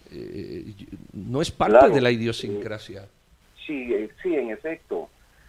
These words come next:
Speaker 2: Eh, mira, te quiero comentar lo siguiente. El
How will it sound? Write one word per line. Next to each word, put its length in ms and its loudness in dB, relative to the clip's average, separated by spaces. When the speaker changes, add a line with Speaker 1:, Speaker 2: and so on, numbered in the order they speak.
Speaker 2:
Eh, 280 -4
mira, 260 0
te 140 -10
quiero 240 -6
comentar 340 -8
lo 100 -6
siguiente. 600 -16
El 240 0